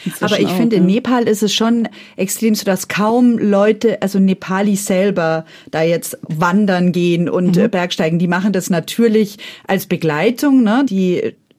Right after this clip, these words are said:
Speaker 2: Sherpas,
Speaker 1: Mhm.
Speaker 2: die gehen da mit und die werden bezahlt, aber ist ja oft in diesen Regionen so, das meiste Geld verdienen ausländische Agenturen natürlich und die Leute nutzen einfach die günstige Arbeitskraft aus. Und es ist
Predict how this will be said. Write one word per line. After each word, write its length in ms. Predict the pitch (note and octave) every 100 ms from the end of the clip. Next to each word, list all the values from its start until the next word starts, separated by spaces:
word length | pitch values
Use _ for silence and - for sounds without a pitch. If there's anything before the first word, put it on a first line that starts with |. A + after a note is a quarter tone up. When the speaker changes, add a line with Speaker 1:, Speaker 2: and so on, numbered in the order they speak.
| -
Speaker 2:
Sherpas, 800 | - G3+ A3 C#4 C#4+ G#3+ G#3 G#3
Speaker 1:
Mhm. 60 |
Speaker 2:
die 180 | A3+ G#3+
gehen 280 | B3+ B3+ A3+
da 100 | F3+
mit 240 | G3+ C#4+
und 140 | - G#3
die 80 | G#3+
werden 260 | G3 G#3 G3+
bezahlt, 500 | G3 - F#3+ B3 G#3
aber 220 | G3 G3 - - _
ist 200 | - A3
ja 120 | G3+
oft 200 | - A3
in 160 | - G3+
diesen 200 | G3 G#3
Regionen 460 | F#3 F3+ G3 G3+ G3+
so, 180 | A3+
das 200 | A3 F#3
meiste 320 | F#3+ F#3+ G3 F3+
Geld 260 | F3 A#3
verdienen 500 | - G#3+ G3 G#3 G#3
ausländische 680 | - G3+ G3+ G#3 G3+ F#3+ G#3+
Agenturen 840 | F3 F3+ E3+ - A3 B3 B3+ C4 C4+ - - - -
natürlich 400 | G#3+ G3+ A3+ G#3
und 140 | G3+
die 80 | G3
Leute 320 | F3+ F#3 G3+ G#3
nutzen 340 | A3+ A3 A3+
einfach 280 | F3+ G3+ G#3
die 120 | G#3
günstige 460 | G#3+ G#3 - F#3 E3+
Arbeitskraft 680 | G3 G#3+ E3+ - D#3 D3+ -
aus. 280 | D3 D3+
Und 160 | - G3
es 140 | -
ist 180 | - -